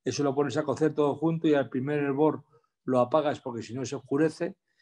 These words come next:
Y de esa medida de seis litros coges cuatrocientos mililitros y se lo, según sale el arroz de, el arroz de cocer, que ya tenemos cocido en un recipiente grande, le echamos esa medida de cuatrocientos mililitros de esa medida de vinagre de arroz,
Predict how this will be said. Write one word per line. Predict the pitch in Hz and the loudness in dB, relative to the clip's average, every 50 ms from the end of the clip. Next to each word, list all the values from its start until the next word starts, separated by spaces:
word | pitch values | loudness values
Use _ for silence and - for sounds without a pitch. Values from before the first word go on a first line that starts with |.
| _ _ _ _ _ _ | _ _ _ _ _ _
Y | - 135 127 | -2 0 2
de | 135 156 | 2 2
esa | 151 - 170 170 | 2 2 0 0
medida | 165 165 165 170 165 165 160 | 2 4 4 6 6 6 4
de | 156 131 | 2 0
seis | 113 151 165 | -2 -2 -2
litros | 170 170 165 - 156 127 | -2 -2 -2 -2 -4 -4
coges | - 175 151 151 165 - | -4 -6 -4 -4 -4 -6
cuatrocientos | - - 143 127 135 120 127 160 156 156 165 156 | -4 -4 -4 -4 -4 -6 -6 -6 -6 -4 -6 -8
mililitros | 156 160 160 160 160 170 175 170 175 185 180 180 170 - - _ _ _ _ _ _ _ _ _ - | -8 -12 -12 -10 -8 -8 -6 -4 0 0 0 0 -2 -4 -12 _ _ _ _ _ _ _ _ _ -2
y | - 143 120 | 0 0 2
se | 117 123 | 2 2
lo, | 123 139 151 151 151 | 2 2 2 0 -2
según | - 143 139 151 151 147 | -6 -4 -2 -2 0 2
sale | 165 165 165 160 | 4 4 4 6
el | 156 | 6
arroz | 156 151 151 165 160 160 | 4 4 4 2 2 2
de, | 160 156 156 _ - - - 135 | 0 -2 -4 _ -16 -14 -12 -8
el | 147 147 | -6 -6
arroz | 147 151 156 160 156 | -4 -2 -2 0 0
de | 156 151 | -2 -4
cocer, | 156 147 127 - - 165 160 156 156 - _ _ _ _ _ _ _ _ _ _ | -4 -8 -8 -6 -4 -2 -2 -2 -2 -6 _ _ _ _ _ _ _ _ _ _
que | - 143 139 | -4 -2 -2
ya | 143 147 147 | -2 -2 -2
tenemos | 147 156 160 160 147 120 | -2 -2 -2 -2 -4 -8
cocido | - 156 151 - 151 165 156 | -4 -4 -4 -2 0 0 0
en | 139 147 | 0 -2
un | 147 147 | -6 -6
recipiente | 151 131 113 139 147 151 156 151 151 156 156 | -6 -6 -6 -6 -4 -4 -4 -2 0 0 2
grande, | 156 160 165 165 165 175 170 165 _ _ _ _ _ - | 2 2 2 0 -2 -6 -6 -8 _ _ _ _ _ -8
le | - 127 | -8 -6
echamos | - - 156 156 156 143 - | -4 -2 -2 -2 -2 -4 -4
esa | 156 160 | -4 -4
medida | 151 151 156 160 160 156 | -2 0 2 2 4 2
de | 151 | 2
cuatrocientos | 135 139 127 131 127 131 147 147 156 156 | 0 -2 -2 -2 -4 -6 -6 -4 -6 -6
mililitros | 151 147 147 151 160 160 156 151 139 | -4 -4 -4 -2 -2 -2 -2 -2 -2
de | 135 | -2
esa | - 156 151 | -2 -4 -6
medida | 151 147 147 147 151 151 151 147 | -4 -4 -4 0 0 2 2 2
de | 147 | 0
vinagre | 139 143 143 147 147 151 | -2 -2 -2 -2 -2 0
de | 147 | 0
arroz, | 147 151 151 135 - | 0 0 0 -2 -4